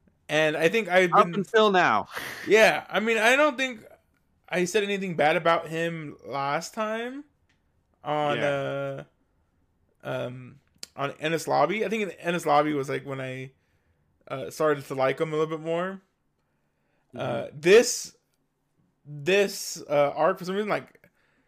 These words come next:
Speaker 1: his character, like, started clicking with me, like, really, really good. And it really
Speaker 2: Yeah.
Speaker 1: helped, like, he fought Perona, and, like, Perona,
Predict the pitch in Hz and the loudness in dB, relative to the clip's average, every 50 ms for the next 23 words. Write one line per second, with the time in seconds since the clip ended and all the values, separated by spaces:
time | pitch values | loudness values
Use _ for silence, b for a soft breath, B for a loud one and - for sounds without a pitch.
0 | _ _ _ _ - 151 - - - 170 156 151 147 156 151 139 131 127 - 156 | _ _ _ _ -10 -10 -10 -2 0 2 2 2 2 0 0 -2 -2 0 0 0
1 | 147 127 - - - 143 - 143 135 131 127 123 - 131 127 123 127 127 - - | 0 -2 -2 -4 -6 -6 -4 -6 -8 -8 -10 -12 -10 -10 -10 -10 -10 -12 -14 -16
2 | - 139 139 135 135 135 135 135 113 - - - 135 139 143 139 139 135 131 123 | -10 -6 -4 -4 -4 -4 -8 -10 -14 -20 -20 -18 -10 -6 -4 -4 -4 -4 -8 -8
3 | 131 135 127 127 127 127 127 135 139 _ _ _ _ _ _ _ _ _ _ _ | -8 -6 -6 -6 -8 -8 -10 -14 -18 _ _ _ _ _ _ _ _ _ _ _
4 | _ _ - - 139 135 135 135 135 120 - - _ _ _ _ - 151 165 185 | _ _ -10 -8 -6 -4 -2 -2 -2 -2 -2 -6 _ _ _ _ 0 2 4 4
5 | 196 190 151 151 156 165 160 156 156 147 151 - 156 143 - 156 143 - - - | 4 2 2 4 4 4 4 4 0 -2 -2 -4 -6 0 0 0 0 0 -6 -10
6 | - 139 135 131 135 143 151 160 175 185 196 151 - 135 143 139 139 135 135 139 | -8 -6 -4 -4 -2 -2 -2 -2 -2 -2 -2 -4 -4 -6 -6 -4 -4 -4 -6 -6
7 | - _ - 147 147 143 143 147 147 147 143 143 139 139 | -8 _ -2 0 0 2 2 0 0 0 0 -2 -2 -4